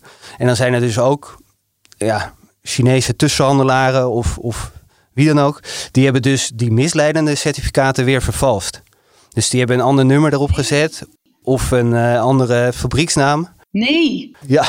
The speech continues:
Speaker 2: Maar de-, dan ga je misleidende certificaten ook nog eens vervalsen. Met welk doel eigenlijk?
Speaker 1: Mm, ja, dat kan ik net, nou ja, dat is een beetje spe-, ja, speculeren.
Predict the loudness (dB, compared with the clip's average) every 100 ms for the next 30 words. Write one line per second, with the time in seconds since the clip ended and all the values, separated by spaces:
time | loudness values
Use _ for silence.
0 | -4 -12 -4 0 2 2 2 2 0 0
1 | 2 2 2 2 2 0 0 0 0 0
2 | 0 0 -2 -2 0 0 0 -2 -2 -2
3 | -2 0 2 2 0 -2 -2 -4 -2 0
4 | 0 -2 -2 -2 0 0 0 0 2 2
5 | 0 -2 -4 -6 -10 _ _ _ _ _
6 | _ _ _ -6 0 2 2 0 0 2
7 | 0 -2 -6 -2 0 2 0 -6 _ -20
8 | _ -4 0 0 0 0 2 2 0 -2
9 | -6 -6 -6 -2 0 2 2 0 0 -4
10 | 0 0 0